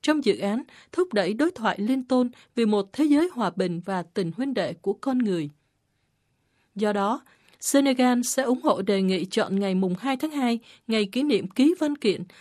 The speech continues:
là ngày của tình huynh đệ con người, như người đứng đầu Giáo hội Công giáo mong muốn.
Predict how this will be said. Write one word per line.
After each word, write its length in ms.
là 120
ngày 200
của 140
tình 220
huynh 240
đệ 140
con 280
người, 240
như 180
người 240
đứng 180
đầu 200
Giáo 220
hội 180
Công 240
giáo 280
mong 200
muốn. 200